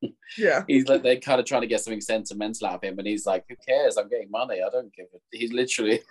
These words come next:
Speaker 1: <laughs> quite
Speaker 2: Well, he
Speaker 1: like
Speaker 2: gives
Speaker 1: that.
Speaker 2: him the whole story of werewolves, right? And how they can
Speaker 1: Yeah.
Speaker 2: only be killed with silver bullets, and he has a case of silver bullets and all that stuff. And,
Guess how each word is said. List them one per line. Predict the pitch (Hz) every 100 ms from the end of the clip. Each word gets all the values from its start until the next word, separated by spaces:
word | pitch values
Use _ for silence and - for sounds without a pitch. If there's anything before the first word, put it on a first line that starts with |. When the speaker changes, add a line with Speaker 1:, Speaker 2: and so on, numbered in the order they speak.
| _
Speaker 1:
<laughs> | - -
quite | 175 - 277
Speaker 2:
Well, | - 302
he | 349
Speaker 1:
like | -
Speaker 2:
gives | 330 -
Speaker 1:
that. | 440
Speaker 2:
him |
the | 320 320 285
whole | 285
story | 277 - 233 226
of | 208 190
werewolves, | 190 190 180 160 175
right? | 180 175
And | 170
how | 202 165
they | 175 165 160 _ _ _ _
can | -
Speaker 1:
Yeah. | 214
Speaker 2:
only | 208 202
be | 196
killed | 190 - 196 190 190 180
with | 175 170
silver | - 185 180 175
bullets, | 185 233 233 233 226 214
and | 202
he | 196
has | 185 175 175
a | 170
case | - 175 196
of | 185
silver | 208 185 175
bullets | 185 196 196 190
and | 185
all | 165
that | 165 170
stuff. | 185 180
And, | 165